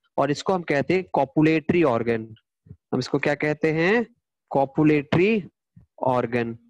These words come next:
ठीक है। क्यों हम इसको copulatory organ कहते हैं penis को? क्योंकि ये कॉपुलेशन में मदद करता है, Copulation। अब आप लोग पूछोगे कि, "सर what is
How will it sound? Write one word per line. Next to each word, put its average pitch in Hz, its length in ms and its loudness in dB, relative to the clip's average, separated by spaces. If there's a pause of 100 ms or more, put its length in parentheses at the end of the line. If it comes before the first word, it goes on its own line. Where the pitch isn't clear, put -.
(1700)
ठीक 165 180 0
है। - 520 -2
क्यों 208 320 4
हम 202 100 0
इसको 196 240 2
copulatory 185 600 0
organ 175 320 2
कहते 170 360 0
हैं 165 60 2
penis 165 300 -2
को? 190 280 0
क्योंकि - 540 -2
ये 175 100 4 (100)
कॉपुलेशन 160 640 2
में 160 100 2
मदद 127 300 -2
करता 120 380 0
है, 117 180 -2 (840)
Copulation। 123 840 0 (1400)
अब 156 120 2
आप 160 180 2
लोग 165 160 0
पूछोगे 156 420 0
कि, 156 120 -2
"सर 151 180 0
what 127 180 -2
is 147 120 -2